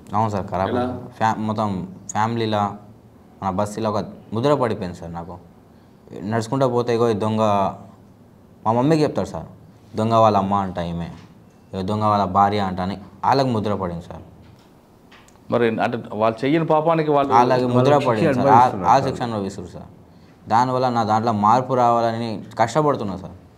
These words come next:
Speaker 1: ఇప్పుడు నా ఫ్యామిలీ నాకు ఒక పేరు వచ్చింది, నా బస్ వాళ్ళు నాకు ఇంకా కొంచెం మర్యాద ఇస్తారు.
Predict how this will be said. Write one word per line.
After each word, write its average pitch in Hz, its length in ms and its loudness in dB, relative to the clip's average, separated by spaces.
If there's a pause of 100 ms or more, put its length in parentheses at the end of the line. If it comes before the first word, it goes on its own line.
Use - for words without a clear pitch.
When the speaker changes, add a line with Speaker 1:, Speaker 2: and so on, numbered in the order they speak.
(340)
Speaker 1:
ఇప్పుడు 120 180 -4
నా 120 80 2
ఫ్యామిలీ 117 340 -2
నాకు 113 220 -4
ఒక 104 200 -4
పేరు 127 160 4
వచ్చింది, 95 380 -6 (1200)
నా 104 80 -2
బస్ 113 360 -2
వాళ్ళు 127 120 0
నాకు 120 120 -4
ఇంకా 110 200 -8
కొంచెం 107 240 -4
మర్యాద 120 280 2
ఇస్తారు. 92 340 -6